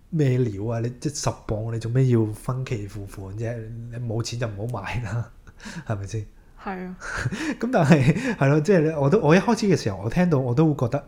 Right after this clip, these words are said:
Speaker 1: 係噉嘅，即係有咩理由啊？邊個人會用啊？
Speaker 2: 哦。
Speaker 1: 噉。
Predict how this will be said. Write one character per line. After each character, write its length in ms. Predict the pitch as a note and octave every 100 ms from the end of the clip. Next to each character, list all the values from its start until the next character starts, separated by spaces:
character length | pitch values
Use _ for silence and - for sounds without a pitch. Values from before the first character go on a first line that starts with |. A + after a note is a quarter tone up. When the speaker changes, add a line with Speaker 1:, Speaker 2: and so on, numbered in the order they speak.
| -
Speaker 1:
係 200 | - A2
噉 180 | F#2 A2
嘅， 120 | A2
即 100 | D#3+
係 580 | - - D#3 D#3 D#3+ D#3
有 80 |
咩 100 | C3+ B2
理 140 | A2
由 220 | G2+ G2
啊？ 400 | G2+ G2+ G2 G#2
邊 120 | C#3+ B2+
個 100 | G2+
人 100 | F#2
會 120 | G#2+
用 180 | A2+ G2+
啊？ 80 | G2+
Speaker 2:
哦。 160 | F#2+
Speaker 1:
噉。 140 | G2